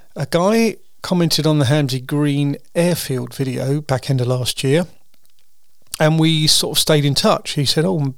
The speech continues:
maybe think about doing some stuff around South Croydon." So we arranged to meet up, and, um, he'd done some brilliant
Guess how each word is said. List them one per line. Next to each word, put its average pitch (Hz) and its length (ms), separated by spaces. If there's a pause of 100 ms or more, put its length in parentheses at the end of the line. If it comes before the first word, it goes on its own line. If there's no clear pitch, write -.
maybe 143 240
think 147 140
about 139 160
doing 143 120
some 131 200
stuff - 280
around 139 140
South 131 260
Croydon." 127 340 (800)
So - 120
we 165 60
arranged 226 320
to 196 60
meet 175 260
up, 165 220
and, 143 280
um, 151 420 (280)
he'd 190 280
done 180 220
some 151 480 (140)
brilliant 180 400